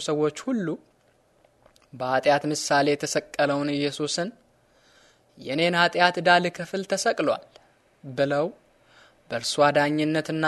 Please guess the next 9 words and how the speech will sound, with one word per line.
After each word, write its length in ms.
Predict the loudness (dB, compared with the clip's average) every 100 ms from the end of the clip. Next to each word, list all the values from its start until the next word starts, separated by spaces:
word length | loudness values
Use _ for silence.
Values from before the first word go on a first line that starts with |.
| 0
ጌትነት 480 | -2 -2 -4 -4 -4
የሚያምኑትን 880 | -4 0 0 0 -4 -6 -10 -8 -6
ለዘላለም 600 | -2 0 4 6 6 4
ሕይወት 260 | -2 -2 -2
ሊሰጣቸውና 880 | -6 -2 0 2 0 -2 -4 -2 -2 -2 -4 _ _ _ _ _ _
ወደ 100 | 2 2
እግዚአብሔር 420 | 4 2 2 -2
መንግሥት 360 | -4 -6 -8
ሊያስገባቸው 920 | -2 -2 -2 -6 -2 -2 -2 -4 -4